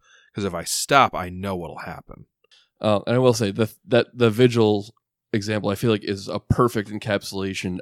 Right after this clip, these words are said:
Speaker 2: of, of this, because, like, even though it is objectively a massive feat of heroics, how many people that we saved from Vigil,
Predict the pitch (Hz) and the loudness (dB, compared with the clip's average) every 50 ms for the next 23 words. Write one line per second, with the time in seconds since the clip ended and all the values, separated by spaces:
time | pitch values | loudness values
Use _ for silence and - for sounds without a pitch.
0 | - - 98 98 95 92 92 90 90 - - - - _ _ _ _ _ _ _ | -6 -4 -4 -2 -4 -4 -6 -8 -12 -14 -18 -20 -20 _ _ _ _ _ _ _
1 | _ _ _ - 104 107 104 104 101 107 110 117 117 - - 104 95 - 110 98 | _ _ _ 0 2 2 2 0 0 0 0 0 0 -4 -6 -6 -4 -2 0 0
2 | 98 95 90 85 101 92 92 90 - _ - - - _ _ - - 160 156 143 | 0 0 -2 -4 -4 -4 -6 -6 -8 _ -20 -20 -20 _ _ -4 -2 0 2 2
3 | 139 131 131 131 131 127 123 - 123 120 - - 123 131 123 117 110 - 110 104 | 2 4 4 6 6 4 4 2 0 -2 -2 -2 -4 -2 -2 -4 -4 -4 -4 -4
4 | 101 98 - - 117 117 113 - 113 101 98 98 98 95 95 98 101 - _ _ | -4 -6 -4 -4 -4 -4 -4 -4 -8 -8 -6 -6 -8 -8 -8 -8 -10 -14 _ _
5 | _ _ _ _ _ _ _ _ - 113 107 104 101 98 98 104 107 110 113 117 | _ _ _ _ _ _ _ _ -2 -2 0 -2 -2 -4 -6 -6 -4 -4 -2 -2
6 | 127 120 - 127 113 104 - - - - - 123 120 113 - - 104 101 95 - | -2 -2 -2 -4 -4 -4 -6 -10 -12 -8 -6 -6 -6 -6 -4 -4 -4 -4 -4 -4
7 | - 110 98 92 98 117 117 101 95 101 - - - - - _ _ _ _ _ | -4 -2 -2 0 2 2 2 2 0 -4 -8 -10 -16 -18 -18 _ _ _ _ _
8 | _ - 120 113 110 107 110 107 107 101 101 - - - 139 131 - 110 104 101 | _ -2 0 0 2 2 0 -2 -2 -4 -8 -6 -4 -2 -2 -2 -2 -2 -2 -2
9 | 98 98 104 101 101 104 - _ _ _ _ _ _ _ _ _ - 107 101 - | -4 -4 -4 -4 -4 -4 -6 _ _ _ _ _ _ _ _ _ -8 -6 -6 -4
10 | - - 113 107 107 104 98 95 - - - _ _ _ _ _ _ _ _ - | -4 -2 -2 0 -2 -2 -4 -6 -10 -18 -20 _ _ _ _ _ _ _ _ -10
11 | - - 117 107 95 92 95 117 127 117 101 107 107 98 107 113 | -2 0 0 0 0 0 0 0 0 0 0 -2 -6 -6 -8 -10